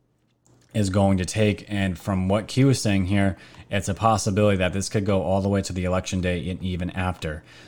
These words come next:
So we'll have to see. But again, Q is saying, "Do these people love America? They don't."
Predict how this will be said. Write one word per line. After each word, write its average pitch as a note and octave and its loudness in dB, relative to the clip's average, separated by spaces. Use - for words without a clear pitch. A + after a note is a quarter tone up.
So G2+ -2
we'll F#2+ 2
have G#2+ 2
to G#2+ 0
see. A#2 0
But F#2+ 0
again, G#2+ 4
Q A#2+ 4
is A#2+ 2
saying, A2+ 4
"Do G#2 0
these G2+ 0
people A#2+ 0
love A2 4
America? A2 0
They G2 0
don't." A2 2